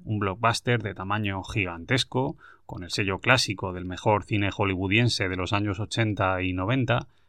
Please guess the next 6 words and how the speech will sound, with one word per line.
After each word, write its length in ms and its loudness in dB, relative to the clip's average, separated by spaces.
que 80 0
se 80 2
mantiene 360 2
fiel, 420 2
por 340 -10
definición, 800 0